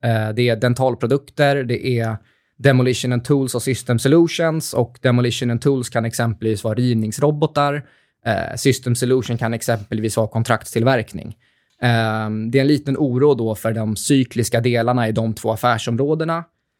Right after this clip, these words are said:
Lifco har ju haft en helt fantastisk tillväxt på lönsamhet,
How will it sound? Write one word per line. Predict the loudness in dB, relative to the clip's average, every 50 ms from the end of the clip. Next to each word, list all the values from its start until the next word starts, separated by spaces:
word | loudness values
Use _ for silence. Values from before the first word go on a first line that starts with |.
| _ _ 0
Lifco | 0 2 2 0 2 0 2
har | 2 4
ju | 2
haft | 0 -2 -6 -8 -10 -4 -2
en | -2 0
helt | 0 0 0 -2 -4 -8 -10
fantastisk | -4 -2 -2 0 2 0 0 0 -2 -2 -2 -4 -4 -4 -4
tillväxt | -2 -2 0 0 0 -2 -2 -4 -10 _
på | 0 2
lönsamhet, | 2 4 2 0 -2 0 0 2 2 0 -2 -6 _ -14 -16